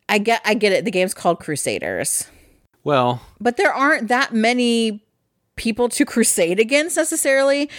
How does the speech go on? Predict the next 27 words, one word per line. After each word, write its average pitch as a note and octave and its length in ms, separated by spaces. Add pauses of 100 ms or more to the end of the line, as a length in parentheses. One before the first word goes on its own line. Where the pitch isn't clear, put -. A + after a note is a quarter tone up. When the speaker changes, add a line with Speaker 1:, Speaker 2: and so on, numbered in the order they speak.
(140)
Speaker 1:
So A3+ 280
Speaker 2:
That's G3 80
true. F#3 80
Speaker 1:
why G3 240
do B3 100
I A#3+ 100
have, A3 380
like, D#3+ 420 (640)
twenty-five A#3+ 760
pieces A3 460
of E3 180
buildings G3+ 380
on F3 60
my D#3+ 140
board E3+ 440
if D#3 120
I'm E3 180
not F3 200
actually - 340
going E3 340
to - 80
be E3+ 80
rewarded C#3+ 500
that - 160
much D2+ 240
for C3+ 220
them? C2 360